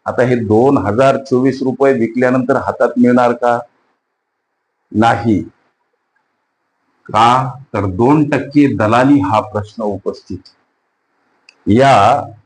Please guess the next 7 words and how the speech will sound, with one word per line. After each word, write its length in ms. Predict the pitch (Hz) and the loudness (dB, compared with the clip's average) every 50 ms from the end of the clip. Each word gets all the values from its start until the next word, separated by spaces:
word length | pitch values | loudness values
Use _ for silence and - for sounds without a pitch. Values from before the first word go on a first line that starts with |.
| _ _ _ _ _ _ _ _ _ _ _ _ _ _ _ _ _ _ _ _ _ _ _ _ _ _ _ _ _ _ _ | _ _ _ _ _ _ _ _ _ _ _ _ _ _ _ _ _ _ _ _ _ _ _ _ _ _ _ _ _ _ _
शेअरच्या 760 | - - - - 131 139 151 165 170 165 170 - - 190 185 | -20 -10 -2 0 2 2 4 2 0 -2 -4 -4 -2 0 0
विक्रीनंतर 800 | 175 135 135 131 139 147 160 175 165 147 127 110 95 - 92 | 2 2 0 0 0 0 0 2 2 2 0 0 -2 -4 -4
किंवा 1000 | 85 - - _ _ _ _ _ _ _ _ _ _ _ _ 127 123 139 151 156 | -6 -6 -12 _ _ _ _ _ _ _ _ _ _ _ _ -6 -2 0 2 2
जो 200 | 147 127 143 156 | 2 2 0 0
काही 280 | 156 - 175 160 160 156 | 2 2 2 2 2 2
ब्रोकर 400 | 143 147 156 151 - 180 185 175 | 2 2 0 2 2 2 2 2
आहे, 240 | 147 123 123 107 | 2 2 0 -2